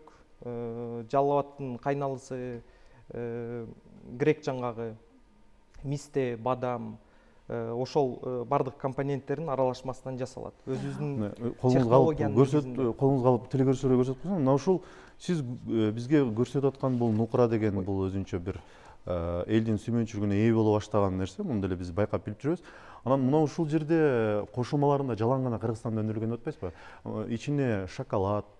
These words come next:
Speaker 2: э, же кандайдыр бир дагы башка жактан сырьёлор келип кошулуп аралашабы, же кандай?
Speaker 1: Негизи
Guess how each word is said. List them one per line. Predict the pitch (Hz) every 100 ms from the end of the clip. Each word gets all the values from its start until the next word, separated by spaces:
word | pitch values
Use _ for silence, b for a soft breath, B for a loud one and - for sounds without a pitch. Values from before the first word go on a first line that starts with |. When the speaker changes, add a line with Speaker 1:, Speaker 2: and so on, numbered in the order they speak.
| _
Speaker 2:
э, | 92 90 90 87 92 87
же | 92 92 90 90 - -
кандайдыр | 107 107 110
бир | 101 107
дагы | 110 113
башка | 107 110 117
жактан | 110 - 107
сырьёлор | - 117 113 107
келип | 113 -
кошулуп | 123 - 127 117
аралашабы, | 120 131 - 202 185
же | 123
кандай? | 113 113
Speaker 1:
Негизи | 160 170 190 180 147